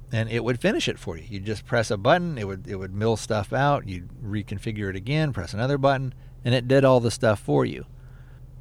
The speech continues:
And of course, the, the, um, the left kinda had a little bit of an aneurysm about that, but that stuff's out there. And his idea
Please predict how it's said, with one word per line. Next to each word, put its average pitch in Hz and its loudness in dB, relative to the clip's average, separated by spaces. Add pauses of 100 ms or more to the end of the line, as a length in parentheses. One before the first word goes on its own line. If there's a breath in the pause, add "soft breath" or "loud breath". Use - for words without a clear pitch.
(320)
And 110 0
of 110 -2
course, 120 4
the, 107 0 (100)
the, 101 -4
um, 101 -6 (260)
the 113 -2
left 120 4
kinda 117 0
had 110 2
a 110 0
little 110 0
bit 107 -2
of 98 2
an 101 -2
aneurysm 139 4
about 123 4
that, 127 2
but 175 2
that 208 4
stuff's 127 0
out 98 2
there. 95 -2 (640 loud breath)
And 123 0
his 220 8
idea 123 6